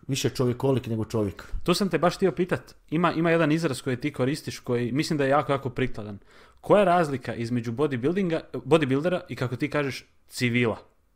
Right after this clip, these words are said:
Speaker 1: Mhm.
Speaker 2: Ti, ti si meni znao par puta reći, ono, "Sad živim kao civil trenutno." Š-, di bi ti to?
Speaker 1: Pa civil je čovjek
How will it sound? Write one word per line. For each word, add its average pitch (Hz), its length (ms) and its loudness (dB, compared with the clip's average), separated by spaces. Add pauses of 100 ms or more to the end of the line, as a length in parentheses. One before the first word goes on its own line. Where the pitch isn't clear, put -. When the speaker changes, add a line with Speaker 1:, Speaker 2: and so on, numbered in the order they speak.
(1400)
Speaker 1:
Mhm. 101 220 -8
Speaker 2:
Ti, 165 260 2
ti 175 120 -2
si 160 120 -2
meni 165 200 0
znao 147 260 0
par 139 180 2
puta 139 240 -2
reći, 135 280 -2 (100)
ono, 120 360 2
"Sad 139 220 2
živim 135 260 2
kao 123 160 4
civil 110 380 -4
trenutno." 98 500 -12 (440)
Š-, - 220 -18
di 139 200 0
bi 185 160 2
ti 120 180 2
to? 123 360 4 (920)
Speaker 1:
Pa 127 100 -2
civil 180 400 0
je 135 100 0
čovjek 165 340 0